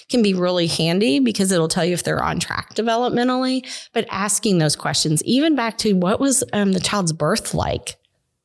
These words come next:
Uh, you know, what was it like for mom? Did the child have to stay in the hospital longer than mom? And kinda getting that whole piece of that child instead of snapshots. Because when they walk through our doors in shelter, it's a snapshot of their time.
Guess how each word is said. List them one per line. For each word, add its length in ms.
Uh, 200
you 100
know, 120
what 140
was 120
it 60
like 200
for 160
mom? 380
Did 120
the 60
child 220
have 120
to 80
stay 180
in 80
the 80
hospital 540
longer 340
than 260
mom? 440
And 100
kinda 240
getting 280
that 180
whole 800
piece 400
of 140
that 180
child 300
instead 400
of 240
snapshots. 840
Because 300
when 140
they 140
walk 260
through 100
our 140
doors 260
in 80
shelter, 340
it's 160
a 40
snapshot 800
of 140
their 160
time. 380